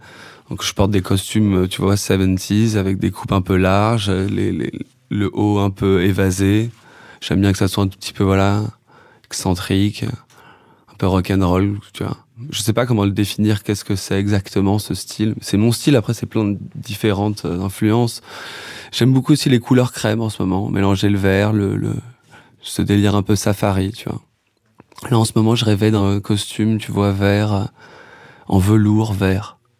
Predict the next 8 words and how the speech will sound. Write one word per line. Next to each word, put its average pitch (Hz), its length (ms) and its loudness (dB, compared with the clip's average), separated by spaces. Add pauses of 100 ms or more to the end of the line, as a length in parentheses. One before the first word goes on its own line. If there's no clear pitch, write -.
(380)
J'aimerais 101 240 2
bien 104 140 4
avoir 104 220 -2
ça. - 260 -10 (400)
Un 101 100 0
joli 104 320 2
vert 98 320 0
bien 101 320 -2